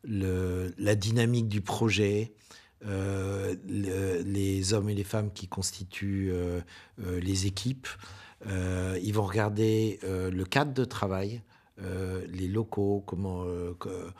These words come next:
comment on s-, on sent que l'entreprise vit, est animée. Et en dernier lieu,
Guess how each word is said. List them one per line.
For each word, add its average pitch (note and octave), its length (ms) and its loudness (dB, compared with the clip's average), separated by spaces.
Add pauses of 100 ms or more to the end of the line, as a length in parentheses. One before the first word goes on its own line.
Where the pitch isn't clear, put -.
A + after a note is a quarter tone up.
(240)
comment G#2 440 2
on G2 140 0
s-, - 220 -2
on G2 140 -4
sent G2 320 -2
que - 80 -4
l'entreprise G2+ 760 0
vit, G2 640 0
est F#2+ 160 -4
animée. G2 500 -2 (640)
Et F3 120 10
en D3+ 100 4
dernier G#2 360 4
lieu, G2+ 320 2